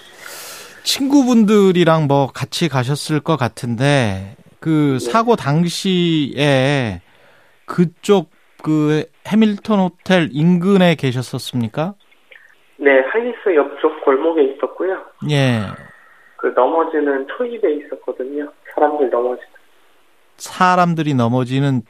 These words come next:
Speaker 1: 초입 부근에 있으셨어요?
Speaker 2: 네네.
Speaker 1: 현장에서 그때 상황은 어-, 어떻게 된 겁니까, 그게?
Speaker 2: 이제 한 명이 넘어졌는데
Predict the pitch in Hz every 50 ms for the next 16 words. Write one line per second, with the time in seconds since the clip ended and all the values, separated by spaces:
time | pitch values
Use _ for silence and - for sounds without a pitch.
0 | _ _ - - - 233 233 226 214 196 - - _ _ _ _ _ _ - 151
1 | 139 131 139 139 131 127 127 117 107 - - 113 - - - - - - _ -
2 | - - - 135 - - - 139 147 139 113 - _ _ _ _ _ _ _ -
3 | 143 135 123 127 120 123 120 123 - - - _ _ _ _ _ _ _ _ _
4 | _ _ - - - 220 220 226 220 233 220 214 208 202 196 190 185 180 175 175
5 | 170 160 - - 208 208 196 190 170 - - - 165 151 - 208 180 - - -
6 | 226 247 247 240 240 196 113 110 117 135 - _ _ _ - 123 123 - - 254
7 | - - 294 262 220 151 123 107 104 98 90 - 113 113 117 - 104 101 117 143
8 | 202 - _ _ _ _ _ _ _ _ _ _ _ _ _ _ _ _ _ _
9 | _ _ _ - - - - - - 226 240 247 240 240 233 220 214 208 190 -
10 | - 135 135 147 160 160 160 156 151 151 151 156 160 170 175